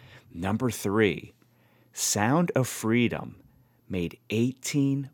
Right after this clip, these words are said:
point two million dollars. Its total gross as of Sunday, well, as of Monday, is forty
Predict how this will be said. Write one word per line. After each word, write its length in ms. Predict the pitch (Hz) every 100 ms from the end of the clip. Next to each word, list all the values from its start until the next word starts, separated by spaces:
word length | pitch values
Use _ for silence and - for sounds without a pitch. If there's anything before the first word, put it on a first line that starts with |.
| -
point 320 | - 90 82 _ -
two 580 | - 113 110 113 104 101 _ 87
million 880 | 87 90 104 107 110 104 107 98
dollars. 640 | 85 95 90 85 76 76 - - - -
Its 260 | - -
total 460 | - - 175 180 160
gross 720 | - 127 117 - - - - _ _ _ _ _ -
as 320 | 113 117 107
of 360 | 107 98 82 - _ _
Sunday, 880 | - - 135 123 107 87 - - - _ _ _ _ _ _ _ _ _
well, 180 | 117 113
as 260 | 110 120 98
of 100 | 85
Monday, 640 | 104 139 139 80 - - _ _ _ _ _ -
is 180 | 92 -
forty 720 | - - 107 117 120 123 123